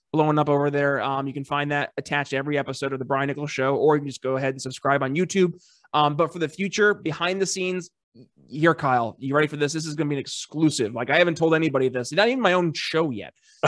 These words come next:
Speaker 2: Oh,
Speaker 1: Um,
Speaker 2: man.
Speaker 1: I know this is a big, this is a big announcement. So we will, uh, second half of the year, have a, a brand new entity joining the Brian Nichols Show family.
Speaker 2: Mm-hmm.
Speaker 1: Um, now it's, it's not a person, but more so it's a project,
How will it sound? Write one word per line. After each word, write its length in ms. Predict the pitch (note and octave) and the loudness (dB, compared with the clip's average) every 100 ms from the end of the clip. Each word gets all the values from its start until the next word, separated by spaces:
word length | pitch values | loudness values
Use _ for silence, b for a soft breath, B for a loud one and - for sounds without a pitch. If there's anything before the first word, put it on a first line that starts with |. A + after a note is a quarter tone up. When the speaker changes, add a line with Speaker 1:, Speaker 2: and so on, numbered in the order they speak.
| - | 2
Speaker 2:
Oh, 240 | D3+ D#3 E3 | 6 8 8
Speaker 1:
Um, 80 | |
Speaker 2:
man. 380 | C#3+ C#3+ C3+ A#2 A#2 | 8 6 6 4 4
Speaker 1:
I 140 | E3 | 4
know 120 | F#3+ | 8
this 120 | F#3+ G#3 | 6 6
is 40 | |
a 60 | F3 | 4
big, 240 | G3+ G3 | 4 6
this 120 | F#3+ | 4
is 60 | E3+ | 2
a 40 | |
big 380 | E3 D#3 F3+ E3 D#3+ | -2 0 -2 -2 -6
announcement. 560 | D3+ D3+ D3+ - A2+ | -4 -4 -6 -8 -12
So 440 | - E3 D#3+ D3+ - _ | 2 6 6 4 -4 _
we 240 | B2+ F#3+ G3+ | 0 2 6
will, 520 | G3 F#3+ E3 D#3 - | 8 8 8 4 -2
uh, 280 | D3+ D3 C#3+ | -2 0 0
second 300 | C3+ D#3+ E3 | -2 -6 -6
half 280 | D#3+ D3+ D#3 | -4 -4 -4
of 40 | |
the 80 | D#3 | -6
year, 320 | C#3+ C#3+ C#3 C#3 | -4 -2 -2 -4
have 440 | D3+ C#3+ C#3+ C#3 - | -2 0 0 -4 -2
a, 80 | C#3 | -2
a 240 | C#3+ C#3+ | -2 -4
brand 360 | C3+ D3 E3+ F3 | -4 -2 0 0
new 120 | E3+ | -2
entity 540 | D3+ F3+ D#3+ F#2 F2 _ _ C#3 | -4 -6 -8 -10 -16 _ _ 0
joining 520 | D3+ D#3 D3+ D3+ C3 | 4 6 6 4 0
the 80 | C#3+ | 0
Brian 360 | C#3+ C#3+ D3 | 2 4 2
Nichols 240 | D3 C#3+ C3+ | 0 -2 -2
Show 180 | C3+ | -2
family. 560 | C3 - C3 A#2+ A2 A2 _ _ | -2 -2 -2 -2 -8 -12 _ _
Speaker 2:
Mm-hmm. 60 | A#2 | 0
Speaker 1:
Um, 440 | C#3 C#3 C3+ C3+ B2+ _ | 4 6 4 2 -2 _
now 220 | D#3+ D3+ D3 | 4 4 4
it's, 220 | D3+ - | 2 2
it's 180 | D3+ D#3+ | 0 4
not 200 | D#3+ D#3+ | 4 4
a 20 | |
person, 400 | F3+ D#3+ F#3 F#3 | 2 2 0 -2
but 220 | D#3 D3+ | 0 2
more 220 | D#3+ F3 | 2 0
so 280 | - E3 D#3+ | 0 0 0
it's 140 | D#3 | -2
a 60 | D3+ | -8
project, 520 | - D#3+ C#3 A2 C#2+ | -4 -2 -2 -6 -14